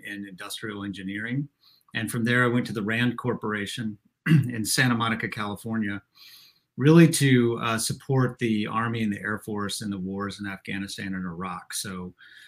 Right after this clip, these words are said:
largely what we were doing at that time were building algorithms, um, to determine the, the most, uh, the,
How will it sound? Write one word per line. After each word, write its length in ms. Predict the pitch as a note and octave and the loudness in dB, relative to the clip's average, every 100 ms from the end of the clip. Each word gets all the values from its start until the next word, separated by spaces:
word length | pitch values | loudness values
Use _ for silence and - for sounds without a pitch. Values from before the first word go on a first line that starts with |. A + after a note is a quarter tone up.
| - _ | -20 _
largely 420 | - C3+ D#3 D3 D3+ | 0 6 8 8 6
what 200 | C3+ B2+ | 6 4
we 100 | B2+ | 4
were 160 | A#2+ | 4
doing 340 | A2+ A#2+ A#2 A2 | 2 -2 0 -2
at 120 | G2 | -2
that 200 | G#2+ - | -6 -6
time 380 | - G#2+ G#2+ G2+ | -6 -4 -4 -4
were 100 | G2 | -6
building 460 | F2+ G#2+ G2+ G2+ | -6 -6 -4 -6
algorithms, 1000 | G2 G#2 A2 A#2 A#2 A#2+ A#2+ A#2+ - - - | -6 -8 -4 -2 -2 0 0 0 -4 -8 -10
um, 340 | A2 G#2+ G#2 F#2+ | -8 -6 -6 -6
to 120 | A2+ | -6
determine 580 | G2 F#2+ - A2+ A2 G#2 | -6 -8 -6 -4 -2 -4
the, 280 | G2+ G2 G2 | -6 -8 -10
the 60 | G#2 | -8
most, 460 | G2+ G#2 - - - _ _ _ _ | -6 -6 -6 -8 -14 _ _ _ _
uh, 280 | - A2 A2 | -8 -8 -10
the, 180 | G2+ A2+ | -10 -12